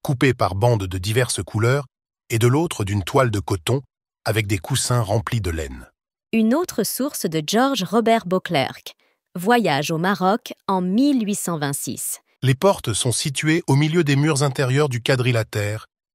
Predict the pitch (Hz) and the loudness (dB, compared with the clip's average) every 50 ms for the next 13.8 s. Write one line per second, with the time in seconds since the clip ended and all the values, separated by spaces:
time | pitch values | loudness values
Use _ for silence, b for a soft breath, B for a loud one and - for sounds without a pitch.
0 | _ _ - - 139 131 - - 165 170 156 - - - 143 135 127 - - - | _ _ -4 -2 0 0 2 2 2 2 0 0 -2 0 0 2 0 -2 0 -2
1 | 135 127 135 131 - - 123 101 - - - - _ - 120 113 117 101 - 107 | 0 0 0 -2 0 -2 -2 -2 -2 -8 -18 -16 _ -4 -2 -2 -2 -2 -2 -4
2 | 95 87 78 - - - - _ _ _ _ _ _ _ _ _ _ _ _ _ | -4 -6 -8 -12 -14 -20 -20 _ _ _ _ _ _ _ _ _ _ _ _ _
3 | _ _ _ _ _ _ _ _ _ - 131 120 117 139 127 - - - 147 143 | _ _ _ _ _ _ _ _ _ -4 -2 0 0 2 0 -2 -2 0 0 0
4 | 139 123 - 143 123 - - - 135 143 151 - - - _ _ _ _ - - | 2 0 0 0 0 0 0 0 -2 0 -2 -2 -6 -8 _ _ _ _ -8 -4
5 | - 151 135 - - 180 151 135 117 123 127 123 117 113 110 127 - _ - 117 | -4 -2 -2 0 -2 -2 0 0 0 0 2 2 2 -2 -4 -6 -12 _ -6 -4
6 | 123 120 - - 131 120 113 139 143 - - 110 110 107 95 - 110 110 104 - | -4 -4 -2 0 0 0 0 0 -2 -2 -2 -2 -2 -2 -2 -2 -2 -2 -2 -2
7 | - 123 107 107 101 98 98 98 104 110 104 98 - - - 110 104 104 98 98 | -4 -2 0 0 0 0 -2 -2 0 0 0 0 -2 -4 -4 -4 -4 -4 -4 -4
8 | 92 95 90 87 - _ _ _ _ _ _ _ _ _ _ - - 113 107 104 | -6 -6 -8 -10 -12 _ _ _ _ _ _ _ _ _ _ -2 0 2 2 2
9 | - - 170 170 - - 117 104 98 95 - - 127 139 156 156 - _ _ _ | 2 2 0 0 0 -2 -6 -6 -4 -6 -2 0 0 0 -2 -4 -8 _ _ _
10 | _ _ _ - - - 135 127 - - 175 156 131 107 107 107 104 120 147 156 | _ _ _ -6 -2 -2 -2 0 0 -2 0 0 0 0 0 0 2 2 0 0
11 | - - - - - 113 104 104 123 120 120 139 127 - - 110 104 98 82 92 | -2 -6 -10 -4 -2 -2 0 2 0 2 2 0 -2 0 0 0 0 -2 -2 -6
12 | 82 76 _ _ _ _ _ _ _ _ - - - 104 104 101 101 - - 131 | -8 -10 _ _ _ _ _ _ _ _ -12 -8 -4 -2 0 -2 -2 0 0 0
13 | 127 113 - - 110 98 - - - 113 120 147 160 156 147 | 0 0 -2 -2 -2 -2 -2 -2 -2 -2 -2 -2 -4 -8 -12